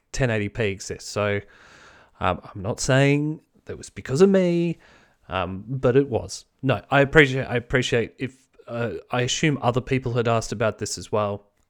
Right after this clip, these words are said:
Um, people spend a lot of money on four K T Vs and stuff, and to be able to, to only be able to watch stuff in seven twenty P. I know that sounds like nitpicking, but it's weird when people, when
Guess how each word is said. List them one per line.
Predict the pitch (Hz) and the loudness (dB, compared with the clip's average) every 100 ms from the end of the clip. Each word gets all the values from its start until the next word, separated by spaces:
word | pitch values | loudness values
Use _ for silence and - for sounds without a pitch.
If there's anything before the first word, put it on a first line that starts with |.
| - | -10
Um, | 98 87 | -8 -6
people | - 135 | -6 -6
spend | - 107 | -6 -6
a | 98 | -6
lot | 98 98 | -8 -8
of | |
money | 95 98 101 95 - | -10 -10 -10 -12 -12
on | 110 101 | -8 -8
four | 98 - 117 | -4 -2 0
K | - 135 120 | 2 2 0
T | - 113 | -4 -4
Vs | 107 107 | -2 -4
and | 113 107 | -6 -6
stuff, | 120 107 | -6 -6
and | 104 98 | -8 -10
to | 117 | -6
be | 110 | -2
able | 110 107 | -2 -2
to, | 98 - - - - - - | -6 -12 -20 -20 -20 -20 0
to | 160 | 2
only | 151 151 147 | 4 6 6
be | 127 | 6
able | 113 | 4
to | 104 | 4
watch | 104 | 2
stuff | - 101 98 | 0 -4 -4
in | 98 | -8
seven | - 95 | -6 -8
twenty | 92 - 92 | -8 -10 -10
P. | 92 104 95 92 135 | -10 -12 -12 -10 -4
I | |
know | 151 170 | 2 4
that | 139 113 | 2 0
sounds | - 110 104 - - _ _ | -2 -2 -4 -8 -12 _ _
like | 110 - | -8 -4
nitpicking, | 151 147 - 135 127 110 | -2 0 0 0 -2 -4
but | 92 - _ _ _ _ _ - _ _ _ _ | -8 -14 _ _ _ _ _ -20 _ _ _ _
it's | - - - 175 - | -16 -10 -4 -4 -2
weird | 165 254 233 139 135 | 0 2 4 4 4
when | 127 123 | 2 2
people, | 143 123 117 - | 0 0 -4 -4
when | 127 117 107 | -4 -2 -4